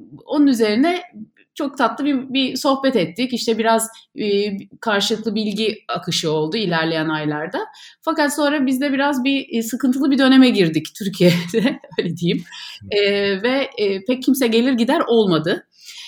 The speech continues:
E, fakat ben bayağı birkaç sene, herhalde iki sene falan, e, sürekli, e, mailler attım, mesajlar attım. İşte, "Bak,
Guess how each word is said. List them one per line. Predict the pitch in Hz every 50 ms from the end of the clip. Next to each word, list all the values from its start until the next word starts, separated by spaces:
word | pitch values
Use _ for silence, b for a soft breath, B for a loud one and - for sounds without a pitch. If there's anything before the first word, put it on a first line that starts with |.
| B B -
E, | 202 196 196 202
fakat | 196 202 277 277 - 285 294 285 254
ben | 254 254 254 247 254 262 - _ 202 196 - - - _
bayağı | 214 247 240 226 208 214 208
birkaç | 214 214 - 254 247 247
sene, | - - - 180 170 165
herhalde | 170 208 226 214 190 175 170 165 160 156 160 196 226 240 -
iki | - - - 185
sene | - 185 170 160 156 151
falan, | - 160 170 202 226 247 254 247 -
e, | 190 185 185 190
sürekli, | - - 285 240 226 208 208 - 196 202
e, | 214 247 254 - _ _ 190 190 190 170 170
mailler | 202 220 220 214 208 214 220 220 220
attım, | 202 170 170 - - - 208 214 208
mesajlar | 196 202 196 233 208 202 214 220 208
attım. | 196 185 - - - - 220 220 220 220 B B B _
İşte, | - - 226 220 208
"Bak, | 240 233